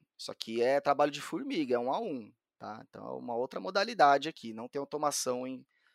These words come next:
social selling, pelo menos hoje, pelo que eu vejo, não é, porque é muito customizado, é um a um. E ela comentou um negócio que eu achei curioso, que, assim, use os conteúdos do LinkedIn como também forma de, porque o LinkedIn, todos sabem, eles têm um inventário grande de pesquisas, relatórios e tudo mais, né?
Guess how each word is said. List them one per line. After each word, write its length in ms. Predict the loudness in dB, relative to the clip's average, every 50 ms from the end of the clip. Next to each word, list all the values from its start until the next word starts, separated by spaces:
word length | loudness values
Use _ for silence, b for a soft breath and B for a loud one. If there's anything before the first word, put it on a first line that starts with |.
| _ _ _ _
social 420 | -8 -4 -2 0 0 2 2 2
selling, 380 | 0 0 2 4 4 2 2 -2
pelo 200 | -6 -6 -6 -6
menos 300 | -6 -8 -8 -8 -8 -6
hoje, 340 | -4 -2 0 0 -2 -4 -6
pelo 200 | -4 -4 -4 -2
que 80 | -2
eu 80 | -4 -2
vejo, 240 | 0 -2 -2 -2 -2
não 80 | 0 2
é, 80 | 2
porque 160 | 2 4 2 0
é 40 |
muito 320 | 2 0 -2 -4 -6 -6 -8
customizado, 680 | -6 -4 -2 -2 -2 0 2 6 6 6 6 4 2
é 80 | 0 -2
um 160 | -2 0 0
a 80 | 0 0
um. 280 | 0 0 -2 -4 -6 -12 _ _ _ _ _ _ _ _ _ _ _ _ _ _ _ 4
E 120 | 10 12 12
ela 180 | 12 12 12
comentou 460 | 12 10 8 6 6 6 4 4 4
um 20 | 6
negócio 220 | 6 6 6 6
que 60 | 6
eu 20 | 4
achei 160 | 2 0 0
curioso, 400 | 0 2 4 6 6 6 6 4
que, 260 | -2 -6 -6 -6 -6 -6 b b b b b
assim, 280 | -2 -2 0 -2 -4 -6 -8 _ _ _ _ -4
use 480 | -2 0 2 2 2 2 2 2 2
os 140 | 2 0 0
conteúdos 520 | 0 0 0 0 2 2 0 2 0 0 -2
do 120 | 0 -2
LinkedIn 560 | -2 -4 0 4 4 4 4 4 0 -4 -4 -2
como 260 | 0 2 2 2 2
também 280 | 2 2 2 2 0
forma 420 | 0 4 8 8 8 8 8 4 2
de, 160 | 2 0 -4
porque 140 | -4 -6 -6
o 120 | -4 -4
LinkedIn, 480 | -4 -4 -2 -2 -2 -2 -2 -2 -4 -6
todos 300 | -6 -8 -8 -6 -4 -2
sabem, 300 | 2 4 4 4 4 2
eles 160 | -4 -6 -6
têm 100 | -4 -4
um 80 | -6 -4
inventário 540 | -2 0 -2 -2 4 10 10 12 12 10 8
grande 400 | 4 4 4 4 4 4 0 -4
de 80 | -4
pesquisas, 800 | 0 2 2 4 2 0 -4 -4 -4 -2 0 0 0 0 0 0
relatórios 880 | 4 6 6 6 6 6 6 8 8 10 12 12 12 12 12 10 6 2
e 60 | -4
tudo 200 | -6 -8 -6 -2
mais, 300 | 0 0 2 0 0 -2
né? 240 | -4 -4 -4 -4 -6